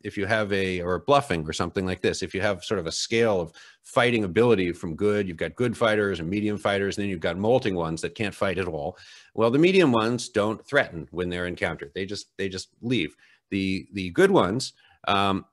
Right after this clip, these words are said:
and the molting ones do this threatening display. And so this feels very deceptive, um, especially if you think about the, um, the signal as a signal of fighting ability. Of course,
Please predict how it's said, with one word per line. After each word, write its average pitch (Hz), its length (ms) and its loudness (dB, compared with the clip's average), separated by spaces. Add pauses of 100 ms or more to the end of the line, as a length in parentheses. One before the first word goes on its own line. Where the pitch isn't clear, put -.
(160)
and 190 320 6
the 151 80 4
molting 139 400 4
ones 71 400 -10 (140)
do 107 160 -2
this 104 200 -4
threatening 104 420 -4
display. 82 400 -10
And 90 100 -12
so 147 120 -4
this 147 180 -2
feels 196 460 4
very 113 300 4
deceptive, 98 640 -2 (340)
um, 90 340 -2 (180)
especially 165 480 2
if 120 120 -4
you 104 80 -2
think 185 460 -2
about 80 420 -4 (320)
the, 101 540 -2
um, 92 480 -10
the 95 160 -6
signal 113 440 2
as 90 140 -4
a 90 40 -10
signal 98 380 -2
of 85 80 -6
fighting 85 360 -2
ability. 82 460 0 (320)
Of 131 80 -4
course, 175 240 2